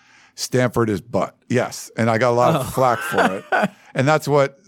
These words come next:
Speaker 1: Cameron is saying. That was my greatest take of all
Speaker 2: Got
Speaker 1: time.
Speaker 2: it,
Speaker 1: Stanford
Speaker 2: got it,
Speaker 1: is
Speaker 2: got
Speaker 1: butt.
Speaker 2: it, got it.
Speaker 1: And I had to, like, that was one of those things where, like, I said they were butt, and then they beat Oregon. And you're like,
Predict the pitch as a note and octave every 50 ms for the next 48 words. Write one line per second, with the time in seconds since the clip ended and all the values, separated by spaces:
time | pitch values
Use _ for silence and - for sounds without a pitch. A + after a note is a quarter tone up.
0 | - - - C#3+ C3+ C3 B2+ A#2+ A2 G2+ - A#2+ A2 G#2 G2+ A2+ A#2+ A#2+ A#2 G2+
1 | A2 A#2 A#2 G#2 F#2+ A#2 A2+ G#2 G2+ - - G#2+ F#2 F2+ F#2+ - C#3 C3+ B2+ B2
2 | A2+ G#2 F#2+ A2 A2 G#2 F#2+ A2 G2+ G2+ F2 - F#2+ F2+ - - - - - -
3 | - - - - E3 F3+ F3+ E3 F#3 F#3 F#3 F#3 E3+ D#3+ D3+ C#3 - D#3 F3 F#3
4 | E3+ A3 A3 G3+ F3+ - - G3+ F3+ C#3 A#2+ A#2+ B2 B2+ A#2+ A2+ - - D3+ D3
5 | F3 F3 E3+ D#3+ B2 A2+ F3+ F3 D#3 C#3+ D3+ - D#3+ C#3 D3 D3+ D3 D3+ C3 G#2+
6 | B2+ D3 C#3+ C#3 C#3 C#3 C3 A2+ E2 E2+ E2+ - - _ _ _ _ _ _ -
7 | - B2 B2+ B2 A#2+ A2+ A2+ - -